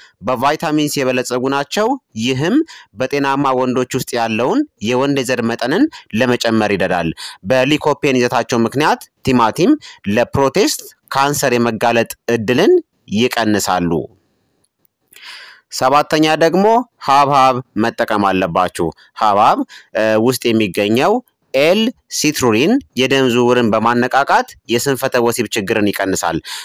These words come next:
ወደ ብልት ውስጥ የደም ዝውውርን ይጨምራል። በተጨማሪም ለልብ ጤንነት ጠቃሚ የሆነውን ሊኮፔንን ይይዛል። ስምንተኛ ደግሞ ሙዝ ነው። ሙዝ በፖታሲየም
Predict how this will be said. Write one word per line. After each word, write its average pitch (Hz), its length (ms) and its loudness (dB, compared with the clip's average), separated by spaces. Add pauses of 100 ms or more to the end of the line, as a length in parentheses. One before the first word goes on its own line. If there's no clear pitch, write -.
(120)
ወደ 127 220 2
ብልት 123 320 0
ውስጥ 180 280 0 (100)
የደም 123 340 0
ዝውውርን 117 440 2
ይጨምራል። 123 500 0 (300)
በተጨማሪም 120 680 0 (260)
ለልብ 139 400 0
ጤንነት 127 500 0 (240)
ጠቃሚ 139 480 0
የሆነውን 127 500 2 (320)
ሊኮፔንን 131 760 0 (280)
ይይዛል። 101 460 0 (340)
ስምንተኛ 147 500 2 (120)
ደግሞ 175 260 2 (400)
ሙዝ 135 300 2
ነው። 92 180 0 (360)
ሙዝ 143 320 2 (280)
በፖታሲየም 143 760 2